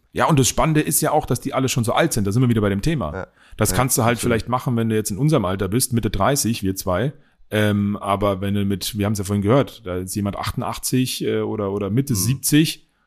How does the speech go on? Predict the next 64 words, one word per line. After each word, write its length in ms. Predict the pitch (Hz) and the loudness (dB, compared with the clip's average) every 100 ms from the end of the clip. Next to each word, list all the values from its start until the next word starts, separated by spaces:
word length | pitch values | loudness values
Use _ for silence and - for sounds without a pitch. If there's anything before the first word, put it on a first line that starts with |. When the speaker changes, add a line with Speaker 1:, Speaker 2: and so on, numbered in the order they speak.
| _ | _
Speaker 1:
und 180 | 107 95 | -2 -2
du 80 | - | -2
arbeitest 380 | 90 104 110 - | -2 0 0 0
twenty-four 340 | 104 90 80 | 0 -2 -4
seven. 340 | - 123 82 | -2 -2 -2
Das 200 | 64 69 | -10 -10
ist 160 | - - | -8 -6
schon 420 | - 107 98 92 - - - - | -2 -2 -2 -6 -10 -20 -10 -2
nicht 180 | 101 | 0
zu 80 | - | 2
Speaker 2:
Das 60 | 98 | 2
ist 20 | |
Speaker 1:
unterschätzen, 300 | 98 110 82 | 0 0 -2
Speaker 2:
hart. 80 | 78 | -4
Speaker 1:
glaub 180 | 80 80 | -4 -2
ich. 80 | |
Aber 100 | 107 | 0
ich 80 | 117 | 2
glaub, 140 | 139 123 | 2 0
die 80 | |
können's 280 | 123 139 135 | 2 2 2
Speaker 2:
Ja. 60 | 107 | 0
Speaker 1:
auch 80 | 95 | -2
nicht 160 | 90 | -4
mehr 120 | 101 | -4
anders, 240 | 90 87 85 | -4 -4 -4
wenn 80 | 95 | -2
man 120 | 90 | -2
das 240 | 92 - 95 | -4 -6 -8
jahrzehntelang 720 | 113 90 90 117 113 95 90 | -4 -2 -2 -2 -2 -2 -6
auch 120 | 85 | -8
gewohnt 360 | 87 90 101 90 | -8 -6 -4 -6
ist, 160 | 80 | -8
ne? 120 | 90 95 - _ | -10 -12 -16 _
Speaker 2:
Wahrscheinlich 540 | - 95 - 87 85 78 | -6 -4 -2 -2 -4 -6
nicht, 340 | 80 78 - | -10 -12 -10
da 60 | 82 | -10
hast 180 | 80 - | -10 -12
du 40 | |
recht. 280 | 80 78 - - - | -12 -14 -14 -20 -8
Ich 120 | 123 | -2
mach 140 | 151 165 | 0 2
mal 160 | 151 | 2
familiär 480 | - 143 147 127 117 | 2 0 2 2 4
weiter, 300 | 113 151 127 | 2 2 2
weil 120 | 104 | 2
ich 80 | 107 | 0
find, 140 | 127 | 0
das 40 | 117 | 0
Speaker 1:
Ja, 40 | |
Speaker 2:
kann 120 | 117 135 | 2 2
man 80 | 104 | 2
Speaker 1:
gerne. 80 | 101 | -2
Speaker 2:
auch 40 | |
noch 80 | 117 | 0
mal 160 | 104 | -2
betonen. 500 | 95 92 - 107 123 | -2 -6 -6 -4 -4
Äh, 220 | 120 101 104 | 0 0 0
die 340 | 107 104 104 | -2 -2 0
A 40 | - | 0
F 200 | 123 127 | 0 -2
C 120 | - | -8
South, 560 | 101 - 107 151 - - | -8 0 2 0 -4 -2
ähm, 480 | 113 117 120 120 113 | 0 0 -2 -6 -10